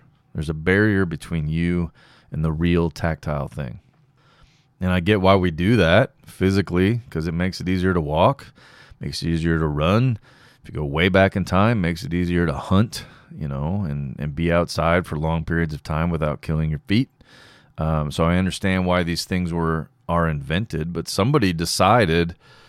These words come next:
"Hey, these things are a good idea and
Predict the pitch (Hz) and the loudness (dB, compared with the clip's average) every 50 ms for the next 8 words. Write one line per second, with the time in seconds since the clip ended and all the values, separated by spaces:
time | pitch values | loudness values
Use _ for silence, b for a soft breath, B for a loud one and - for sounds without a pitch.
0 | b b b b - 110 107 98 110 101 - - 110 107 101 98 101 95 95 90 | b b b b 0 2 2 4 2 2 2 0 0 2 4 4 4 4 4 4
1 | 87 98 101 98 98 95 95 87 90 101 104 101 98 95 95 95 95 92 95 101 | 4 4 4 6 6 4 4 2 2 2 4 6 6 6 6 6 4 4 2 -2
2 | - - 92 90 90 90 87 87 | -4 -2 0 0 2 2 0 0